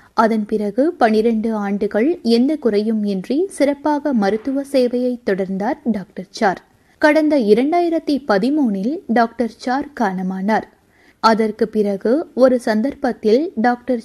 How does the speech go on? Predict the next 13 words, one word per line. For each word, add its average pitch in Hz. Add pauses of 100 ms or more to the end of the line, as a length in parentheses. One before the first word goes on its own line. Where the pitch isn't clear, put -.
சாரின் 262
மனைவியை 233
சந்தித்த 240
வெங்கட்ராமன் 202 (460)
தனது 302
ஆழ்ந்த 277
இரங்கலை 208
தெரிவித்ததுடன், 196 (260)
கனவில் 226
ஒலித்த 220
உத்தரவின்படி 220 (400)
வாய்ப்பு 277
கிடைக்கும்போது 285